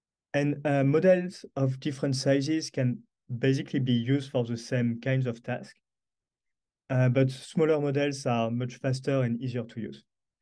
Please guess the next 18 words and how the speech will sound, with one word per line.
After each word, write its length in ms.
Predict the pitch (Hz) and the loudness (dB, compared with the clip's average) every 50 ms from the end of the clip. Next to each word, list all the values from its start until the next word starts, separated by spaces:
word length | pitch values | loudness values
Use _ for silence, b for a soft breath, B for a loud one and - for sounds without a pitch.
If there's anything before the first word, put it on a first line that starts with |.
| _ _ _ _ _ _ _ _ _ _ _ _ _ _ _ _ _ - 107 104 B B B B B B _ | _ _ _ _ _ _ _ _ _ _ _ _ _ _ _ _ _ -20 -18 -18 B B B B B B _
For 140 | - 151 147 | -2 0 0
instance, 560 | 147 143 139 - - 165 156 156 147 131 - | 0 0 0 0 2 2 2 0 -2 -4 -2
the, 280 | - 139 127 127 131 139 - - _ - | 2 4 4 4 4 0 -2 -10 _ -4
uh, 180 | 135 120 120 117 | -2 -2 -2 -2
seven 400 | - - - 151 151 156 147 143 | -2 -2 0 0 2 0 0 0
B 100 | 147 147 | -2 -2
model 380 | 143 139 135 143 143 143 143 | 0 0 0 0 0 -2 -2
can 400 | 139 139 127 120 120 117 - - - _ _ _ _ _ _ _ - | -2 -2 -2 -2 -2 -2 -4 -8 -16 _ _ _ _ _ _ _ -12
easily 300 | 151 135 151 147 151 135 | -8 -8 -6 -4 -4 -2
be 160 | 131 135 135 | 0 0 0
run 260 | 131 131 139 139 135 | 2 2 0 0 0
on 100 | 123 120 | -2 -2
a 60 | 117 | -4
single 340 | 113 - - 135 131 127 123 | -6 -6 -6 -4 -4 -4 -4
G 140 | 117 117 123 | -4 -6 -8
P 180 | 117 - 139 | -8 -6 -6
U 160 | 135 156 208 - - _ _ _ _ _ _ _ _ _ _ - | -6 -6 -6 -10 -16 _ _ _ _ _ _ _ _ _ _ -2
and 180 | 123 127 131 | -2 -2 0